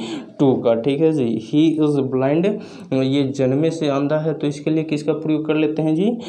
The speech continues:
From का, ठीक है जी। तो ये जो है इसमें आपको ये दो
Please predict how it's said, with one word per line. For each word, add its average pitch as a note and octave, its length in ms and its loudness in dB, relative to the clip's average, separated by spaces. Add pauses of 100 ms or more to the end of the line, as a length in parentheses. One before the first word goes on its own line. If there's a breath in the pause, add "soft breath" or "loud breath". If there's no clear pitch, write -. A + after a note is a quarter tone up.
(240 loud breath)
From A#2 360 2
का, A#2 120 2
ठीक C#3 240 -2
है D#3+ 140 4
जी। E3+ 120 0 (100)
तो - 140 -4
ये B2+ 320 2
जो F#3+ 180 0
है A#2 180 0 (160)
इसमें F3 300 0
आपको D#3 280 0
ये C#3+ 340 2
दो D#3+ 200 2